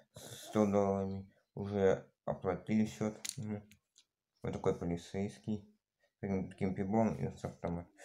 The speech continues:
А, это охранник. Вот такой. Второй есть. Второй грозный. Вот такой вот самодельный. Вот она, рыба, кстати, серая. Вот этого чувака.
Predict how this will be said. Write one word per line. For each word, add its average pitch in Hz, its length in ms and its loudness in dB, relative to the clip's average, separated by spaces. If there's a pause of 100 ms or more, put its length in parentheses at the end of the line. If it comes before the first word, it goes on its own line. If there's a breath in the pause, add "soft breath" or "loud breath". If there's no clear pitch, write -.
(160 loud breath)
А, 113 180 8
это 104 180 6
охранник. 104 440 4 (1800)
Вот - 200 -2
такой. 95 440 -4 (720)
Второй 95 320 -2
есть. 85 300 -6 (240)
Второй 98 300 -4
грозный. 92 580 -10 (3500)
Вот 107 200 -6
такой 95 320 -4
вот 95 100 -6
самодельный. 101 480 -2
Вот 92 240 -2
она, 85 180 -2 (100)
рыба, 95 340 -4
кстати, - 340 -6
серая. 82 500 -6 (760 soft breath)
Вот 92 180 -4
этого 82 200 -6
чувака. 85 480 -6